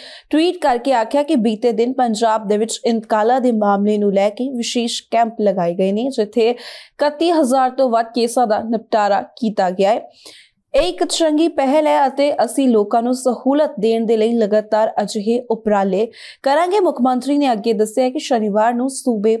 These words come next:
ਭਰ ਦੇ ਵਿੱਚ ਲਗਾਇਆ ਗਿਆ ਇਹ ਕੈਂਪ ਪੂਰੀ ਤਰ੍ਹਾਂ ਨਾਲ ਕਾਮਯਾਬ ਰਿਹਾ। ਲੋਕਾਂ ਦੇ ਲਈ ਕਾਫੀ ਜ਼ਿਆਦਾ ਵਧੀਆ ਰਿਹਾ, ਜਿਸ ਵਿੱਚ ਇਕੱਤੀ ਹਜ਼ਾਰ ਤੋਂ ਵੱਧ ਕੇਸਾਂ ਦਾ ਨਿਪਟਾਰਾ ਹੋਇਆ ਹੈ। ਅਸੀਂ ਦੁਬਾਰਾ ਪੰਦਰਾਂ ਜਨਵਰੀ ਨੂੰ ਇਹ ਕੈਂਪ ਲਗਾਵਾਂਗੇ, ਜਿਸ ਕਰਕੇ ਇੰਤਕਾਲ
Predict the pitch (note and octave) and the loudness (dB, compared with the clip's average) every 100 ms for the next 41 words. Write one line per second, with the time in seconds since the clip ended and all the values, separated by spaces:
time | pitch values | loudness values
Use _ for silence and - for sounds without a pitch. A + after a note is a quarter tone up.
0 | A3+ A3 F#3+ G#3 G3+ A3 A3 A3+ G3+ G3 | 0 -2 0 0 2 0 0 0 2 2
1 | G3 G3+ G#3 G#3 - G#3 A#3+ B3 A#3 A3+ | 2 2 2 2 0 -2 0 -2 0 -2
2 | A3+ - - - C#4 D4 D#4 D4 B3 B3+ | -2 -12 -16 -2 2 2 2 2 0 2
3 | A#3+ B3+ B3+ A3 G#3+ A3 A3 A3 B3+ E4 | 0 0 -2 0 0 0 2 2 2 2
4 | B3 A3+ A3 G#3+ A3 A3 G#3+ G3+ G3+ A#3 | 2 2 0 2 2 2 0 0 -2 -2
5 | G3+ F#3+ F#3+ - G3+ G3 A3 B3 B3 B3+ | 0 0 0 0 0 2 2 2 2 0
6 | A3+ - A#3 A#3 C4 - - - - C#4+ | -4 -2 -2 2 0 -2 -8 -16 -4 -4
7 | D4 E4 E4 C#4 B3+ G#3 - G#3 G3+ G3 | 0 2 2 2 0 0 -2 0 0 -2
8 | - G3+ G3+ A3 F3+ - G#3 G#3 F#3 F3+ | -2 -2 0 0 -2 -4 -6 -2 -2 0
9 | E3 F#3 G3+ G3+ B3+ D#4+ - _ - - | -2 -4 0 2 0 -2 -12 _ -20 -8
10 | - C4 E4 E4 E4+ E4+ F#4 D#4+ D4 D#4 | -2 0 0 2 2 2 2 0 0 0
11 | C#4 C4+ C#4 C#4+ D4 D4+ B3+ A#3+ C4+ C4 | 2 2 2 0 0 -2 0 0 0 0
12 | G#3+ G#3 G3 F#3 G3+ B3+ C4 C4+ A3 A3 | -2 0 0 2 2 0 -2 -4 -4 -6
13 | - G#3 G#3 A#3+ B3+ C4 - - C4 C4 | -2 -2 0 2 2 0 -8 -2 0 0
14 | - C#4+ C#4+ | -2 0 0